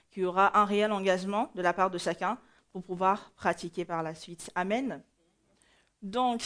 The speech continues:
l'année dernière, lorsque j'ai apporté la parole, on a parlé principalement de la personne du Saint-Esprit et la conclusion de cet enseignement était de le demander.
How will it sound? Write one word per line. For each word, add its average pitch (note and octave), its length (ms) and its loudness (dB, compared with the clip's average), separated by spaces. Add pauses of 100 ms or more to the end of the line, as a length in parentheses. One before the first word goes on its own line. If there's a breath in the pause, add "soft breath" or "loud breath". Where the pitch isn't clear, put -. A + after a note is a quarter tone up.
(120)
l'année A3 240 4
dernière, A3 360 6
lorsque B3+ 360 -2
j'ai G3 560 2
apporté G3+ 400 2
la G3+ 120 4
parole, G3+ 360 -2
on G3 100 -2
a F#3+ 80 0
parlé F#3+ 320 -2
principalement G3 560 -2
de A3 60 0
la F#3 80 2
personne G3+ 420 -2
du G#3 140 -6
Saint-Esprit A3 880 -4
et G3 80 2
la F#3 100 -2
conclusion G#3 680 -6
de G3 120 -6
cet G#3 200 -8
enseignement F#3+ 520 -8
était G3 300 -4
de F3 140 -2
le E3+ 180 -2
demander. F#3 580 -2